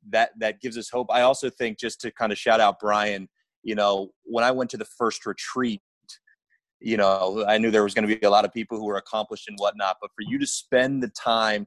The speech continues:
talking about not the hard skills, but the human skills, I think that just is encouraging for us as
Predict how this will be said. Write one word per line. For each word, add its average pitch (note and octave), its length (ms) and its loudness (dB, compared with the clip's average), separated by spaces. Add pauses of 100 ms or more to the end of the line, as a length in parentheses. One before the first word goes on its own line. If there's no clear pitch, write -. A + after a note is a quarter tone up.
talking G#2+ 380 0
about G#2 440 4 (540)
not A2 220 0
the A#2 80 0
hard A2+ 260 0
skills, G#2+ 360 -6
but G2+ 120 -10
the G2 60 -12
human A2 380 -4
skills, A#2+ 680 -2 (340)
I A#2 140 4
think B2 340 -6
that A2 260 4
just - 500 -2
is G#2+ 680 -4 (240)
encouraging A#2+ 800 0
for G#2+ 220 2
us A2 280 4
as A2 260 -4